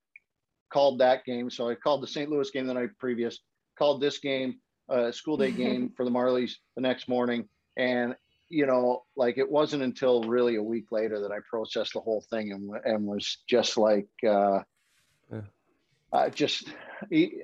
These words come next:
Speaker 1: well, even now, I, uh, telling it, I feel like I'm living it, you know, right in front of you
Speaker 3: Oh,
Speaker 1: here. So
Speaker 3: sounds
Speaker 1: yeah,
Speaker 3: like you
Speaker 1: it's
Speaker 3: must have
Speaker 1: great.
Speaker 3: slept for, like, three days afterwards.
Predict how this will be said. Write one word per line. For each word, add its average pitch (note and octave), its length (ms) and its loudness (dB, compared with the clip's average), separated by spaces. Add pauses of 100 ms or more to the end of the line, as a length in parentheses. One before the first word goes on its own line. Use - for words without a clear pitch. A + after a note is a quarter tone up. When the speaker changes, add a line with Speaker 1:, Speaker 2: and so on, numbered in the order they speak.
(120)
Speaker 1:
well, - 280 0 (120)
even E3 220 -2
now, E3+ 300 0
I, G#2 120 0
uh, C3 240 -2 (140)
telling D#3+ 360 2
it, G2 40 -4
I G#2+ 140 -4
feel D3 140 -2
like C3+ 180 2
I'm B2+ 140 2
living C#3+ 220 2
it, C3+ 140 -4 (440)
you D#3 160 -4
know, B2 360 -2
right C#3 180 4
in A#2+ 80 -8
front D3+ 220 -2
of D3 40 -8
you A#2+ 80 -2
Speaker 3:
Oh, G#2 80 2
Speaker 1:
here. F2+ 200 -4
So G2 320 -4 (220)
Speaker 3:
sounds B2+ 320 4
Speaker 1:
yeah, A#2+ 60 6
Speaker 3:
like G#2+ 40 2
you A2+ 60 2
Speaker 1:
it's A2+ 80 0
Speaker 3:
must A2 120 0
have A#2 80 4
Speaker 1:
great. A#2+ 120 4
Speaker 3:
slept A#2 220 0
for, G#2+ 100 -2
like, G2+ 140 -2
three A#2+ 300 2
days A2 320 2
afterwards. G2+ 580 -6